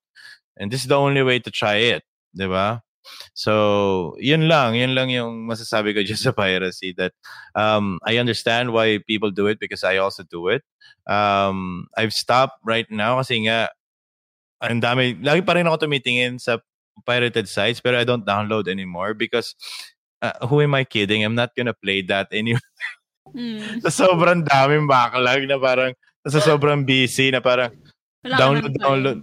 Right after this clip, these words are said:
Speaker 1: Oo, nag-, nagsasayang lang siya sa hard drive mo na parang, "Di ko pa
Speaker 2: Ng
Speaker 1: to nalalaro
Speaker 2: space.
Speaker 1: eh." Oo.
Speaker 2: Especially ngayon pa naman, grabe yung mga gigs ng
Speaker 1: Exactly.
Speaker 2: mga games ngayon.
Speaker 1: Exactly.
Speaker 2: Yung
Speaker 1: Hundred
Speaker 2: memory.
Speaker 1: gigs na ngayon. Maliit na yung hundred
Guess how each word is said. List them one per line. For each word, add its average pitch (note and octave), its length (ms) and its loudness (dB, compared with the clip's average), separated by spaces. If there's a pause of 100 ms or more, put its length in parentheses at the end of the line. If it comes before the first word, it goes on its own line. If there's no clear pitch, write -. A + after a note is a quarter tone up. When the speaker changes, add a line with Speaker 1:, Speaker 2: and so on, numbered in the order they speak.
(160)
Speaker 1:
Oo, G3+ 280 6 (120)
nag-, D#3+ 320 2
nagsasayang D#3 640 2
lang D3+ 160 2
siya D3 160 0
sa C#3+ 140 2 (260)
hard B2 240 0
drive A2+ 240 0
mo A2 80 -8
na A2 140 -6
parang, A2 340 0 (880)
"Di G#2+ 160 -4
ko A#2+ 80 0
pa B3+ 80 4
Speaker 2:
Ng C4 80 4
Speaker 1:
to A#2+ 80 2
nalalaro A#2+ 480 2
Speaker 2:
space. A#2 160 4
Speaker 1:
eh." - 40 -8 (520)
Oo. D3 240 4
Speaker 2:
Especially D#3 480 4
ngayon E4 240 -2
pa D#4+ 160 -4
naman, D#4+ 400 -2
grabe D#4+ 320 -4
yung E4 160 0
mga E4 200 0 (440)
gigs C#4+ 80 -10
ng - 80 -10
Speaker 1:
Exactly. C#3 480 0
Speaker 2:
mga F3 160 -4
games D4 240 -6
ngayon. C#4+ 460 -8 (420)
Speaker 1:
Exactly. C#3+ 540 0 (100)
Speaker 2:
Yung A#2+ 80 -8
Speaker 1:
Hundred C3 320 -2
Speaker 2:
memory. C#4+ 120 -6
Speaker 1:
gigs C#4 360 -6
na C3 100 -2 (140)
ngayon. C#3 300 0 (180)
Maliit C3 400 0
na C3+ 160 0
yung C3 120 -10
hundred B2 440 -10